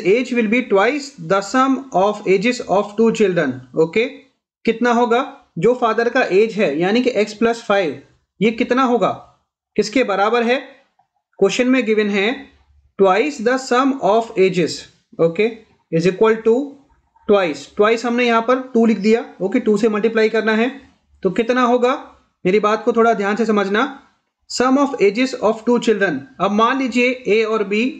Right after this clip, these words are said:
दो बच्चे हैं, दो चिल्ड्रन हैं, ओके, तो इसमें पाँच साल आपको ऐड करना पड़ेगा क्योंकि यहाँ पर बोला गया था after five years, तो इसकी एज में भी आपको प्लस फ़ाइव करना पड़ेगा और इसकी एज में भी प्लस फ़ाइव करना पड़ेगा।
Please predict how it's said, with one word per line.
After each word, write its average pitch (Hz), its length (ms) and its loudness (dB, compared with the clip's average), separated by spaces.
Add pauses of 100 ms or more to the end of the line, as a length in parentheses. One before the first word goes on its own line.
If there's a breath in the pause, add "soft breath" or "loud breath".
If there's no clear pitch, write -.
दो 180 180 4
बच्चे 196 320 0
हैं, 220 200 -2
दो 190 120 4 (120)
चिल्ड्रन 196 380 0
हैं, 226 340 -6
ओके, 170 240 0 (520 soft breath)
तो 214 100 2
इसमें 202 380 2
पाँच 233 200 0
साल 240 180 2
आपको 233 260 0
ऐड 214 220 0
करना 233 240 0
पड़ेगा 233 320 0
क्योंकि 226 260 -2
यहाँ 202 180 0
पर 214 120 2
बोला 214 200 0
गया 214 120 -2
था 277 180 -4
after 196 340 -2
five 185 260 0
years, 143 240 0 (460)
तो 226 120 2
इसकी 190 280 0 (120)
एज 196 200 2
में 220 120 0
भी 254 200 0 (180)
आपको 190 240 0
प्लस 220 260 -2
फ़ाइव 226 240 2
करना 233 180 0
पड़ेगा 240 320 0
और 220 320 0
इसकी 202 280 -2 (120)
एज 185 180 2
में 190 160 0
भी 226 140 0 (260)
प्लस 185 220 0
फ़ाइव 180 220 0
करना 175 240 2
पड़ेगा। 147 360 0